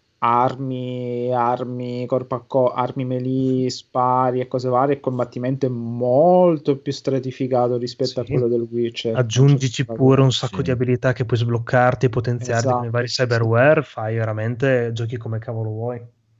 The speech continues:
Speaker 1: Sì, sì, sì, sì. C'è la parte proprio spara, spa-, anche se lo vuoi fare solamente spara, spara, se lo mangia i Deus Ex nuovi.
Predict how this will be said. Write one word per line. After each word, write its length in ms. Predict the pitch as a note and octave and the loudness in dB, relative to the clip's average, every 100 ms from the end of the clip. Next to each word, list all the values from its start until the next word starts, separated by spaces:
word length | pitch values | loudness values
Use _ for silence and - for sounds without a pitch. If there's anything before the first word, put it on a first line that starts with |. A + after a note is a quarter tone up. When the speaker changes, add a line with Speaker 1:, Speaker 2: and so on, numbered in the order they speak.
| _ | _
Speaker 1:
Sì, 140 | - | -12
sì, 200 | D3+ - | -8 -6
sì, 180 | C3+ - | -6 -6
sì. 400 | C3+ - C#3+ C3 | -8 -8 -6 -6
C'è 180 | - D3+ | 2 4
la 120 | C#3 C3+ | 4 4
parte 380 | C#3+ C#3+ - | 4 2 -2
proprio 480 | C#3 D3 C#3+ D3 C#3 | -4 -4 -4 -2 -2
spara, 400 | C#3 - C#3+ C#3+ | -4 -4 -2 -2
spa-, 220 | C#3 - | -4 -4
anche 200 | C3+ D3 | -4 -2
se 120 | C#3+ D3 | -2 -2
lo 120 | D3 | -2
vuoi 200 | C#3+ D3 | -2 -2
fare 240 | D3 C#3+ | 0 0
solamente 440 | C#3 C#3 C#3+ C#3+ C#3+ | 0 -6 -6 -6 -2
spara, 300 | - C#3+ C3 | -2 0 -4
spara, 540 | G#2+ - C3+ E3 C3+ - _ _ _ | -6 -2 0 2 0 -4 _ _ _
se 220 | _ - C3 | _ -4 -2
lo 120 | A#2+ | -2
mangia 1000 | A#2+ C3+ C3 B2 B2 A#2 A2+ A2+ A2+ A2 | -2 -2 -2 0 2 2 2 0 0 0
i 120 | A#2 | -2
Deus 240 | A#2+ A#2 A#2 | 0 0 0
Ex 300 | A#2+ - A#2 | -2 -4 -8
nuovi. 560 | A#2 A2 G#2 G2 G#2+ | -6 -4 -4 -4 -8